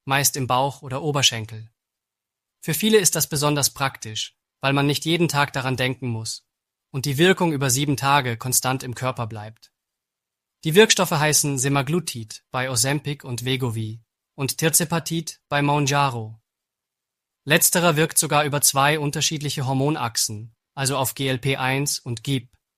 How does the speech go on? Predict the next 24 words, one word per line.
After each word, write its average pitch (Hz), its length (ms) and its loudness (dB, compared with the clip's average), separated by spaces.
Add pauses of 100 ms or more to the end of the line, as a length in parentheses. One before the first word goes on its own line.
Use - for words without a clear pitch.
(140)
und 139 120 -6
hat 143 160 -2
damit 156 320 2
eine 139 160 -2
besonders 151 440 2
starke 139 380 0
Wirkung 147 320 -2
auf 143 180 -4
Appetitkontrolle 147 880 -2
und 147 140 -2
Stoffwechsel. 110 760 -4 (960)
Auf 143 200 -2
der 143 100 2
anderen 165 320 4
Seite 156 300 2
gibt 151 200 -6
es 139 140 -2
Liraglutid, 190 840 0 (320)
besser 175 280 4
bekannt 160 480 0
unter 135 200 -6
dem 127 180 -2
Handelsnamen 139 640 0
Saxenda. 120 840 -2